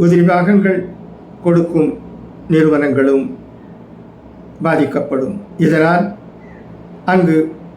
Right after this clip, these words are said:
பணிபுரியும் தொழிலாளர்களும் பாதிக்கப்படுவார்கள். தற்போது ஆம்பூர், வாணியம்பாடி பகுதிகள் ஷூ மற்றும் தோல்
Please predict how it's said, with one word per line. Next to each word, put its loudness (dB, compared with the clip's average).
பணிபுரியும் 0
தொழிலாளர்களும் 2
பாதிக்கப்படுவார்கள். -2
தற்போது 2
ஆம்பூர், 2
வாணியம்பாடி 2
பகுதிகள் 2
ஷூ -2
மற்றும் 0
தோல் 2